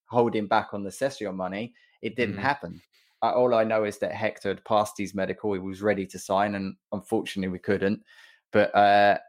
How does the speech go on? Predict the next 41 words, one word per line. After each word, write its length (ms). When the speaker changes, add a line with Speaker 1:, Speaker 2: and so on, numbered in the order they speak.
Speaker 1:
eventually 580
we 140
announced, 380
I 40
think 200
a 60
few 180
weeks 240
later, 200
that 260
we, 160
he 160
would 180
be 120
joining 340
in 100
January. 420
And 240
it's 340
literally 880
like 480
a 120
breath 300
of 100
fresh 280
air. 200
It's 200
like 220
the 60
time 240
that 120
we 80
signed 400
Mitrovic 500
and 220
Tar-, 340
yeah, 180
Targett 420
into 260
the 100
team. 380